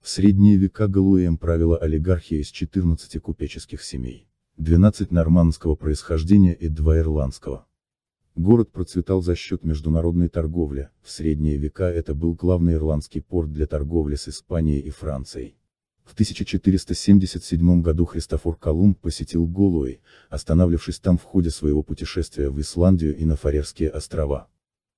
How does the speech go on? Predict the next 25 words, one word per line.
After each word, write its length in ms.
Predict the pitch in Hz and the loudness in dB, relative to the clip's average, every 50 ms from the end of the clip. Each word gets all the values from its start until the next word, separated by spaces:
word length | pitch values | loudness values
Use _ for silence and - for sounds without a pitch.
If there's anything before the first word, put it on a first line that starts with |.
| _ _ _ _ _ _ _ _ _ _ _ _ _ _ | _ _ _ _ _ _ _ _ _ _ _ _ _ _
В 60 | - | -14
шестнадцати 640 | - - 98 90 - - 113 117 - - 95 - - | -8 -6 -6 -4 2 4 4 4 2 0 -6 -2 0
и 80 | 90 85 | 0 0
севентин 500 | - - - 117 113 107 98 - 95 92 | 0 0 0 4 4 4 4 4 4 4
веках 420 | 90 92 90 - - 107 101 98 | 4 2 0 -2 -4 -4 -4 -4
Голуэй 440 | 95 95 107 120 117 110 107 101 101 | -4 2 2 4 4 6 4 4 2
оставался 600 | - - 85 - - - 87 87 95 95 - - | 0 -2 -4 -4 -2 0 2 2 2 0 -2 -6
по 160 | 80 - 85 | -6 -4 -2
большей 340 | 80 90 104 104 - - 95 | 2 4 2 2 2 0 -6
части 380 | 82 - - 95 92 - - 82 | -4 -2 -4 -4 -4 -4 -6 -4
лояльным 480 | 78 76 76 78 82 85 85 85 85 | -2 0 0 0 2 2 2 0 -2
к 80 | 82 - | -2 -4
английской 480 | 80 80 80 82 82 82 - - - 85 | -4 -4 -2 0 -2 -2 -2 -4 -8 -8
короне, 500 | - - 85 80 80 76 71 67 67 _ _ _ _ _ _ _ | -6 -4 -4 -2 -2 -2 -4 -6 -10 _ _ _ _ _ _ _
даже 280 | - 80 87 85 90 82 | -2 -2 0 0 0 0
во 100 | 80 76 | 0 0
время 260 | 78 85 85 85 82 | 2 2 2 2 2
Гельского 460 | 76 85 87 82 - - - 87 82 | 0 -2 -4 -4 -4 -4 -2 -2 0
возрождения, 800 | 80 80 78 80 85 85 80 76 78 85 76 71 69 69 67 - _ _ _ _ | 0 0 -2 -2 -4 -4 -4 -4 -4 -4 -4 -4 -4 -8 -12 -18 _ _ _ _
в 140 | _ _ | _ _
первую 400 | _ - 101 98 90 80 80 78 | _ -2 0 0 0 0 -2 -2
очередь 460 | 78 - 87 85 - - 82 78 - _ | -2 -2 -2 -4 -2 -4 -6 -6 -6 _
по 160 | - 80 78 | -6 -6 -6
экономическим 680 | - - 76 73 71 71 73 - - - - - 71 | -4 -4 -4 -2 -2 -2 -2 -4 -8 -14 -10 -8 -8
причинам. 540 | 69 - 73 69 - - 76 69 69 64 - | -8 -6 -8 -10 -8 -10 -10 -10 -10 -12 -16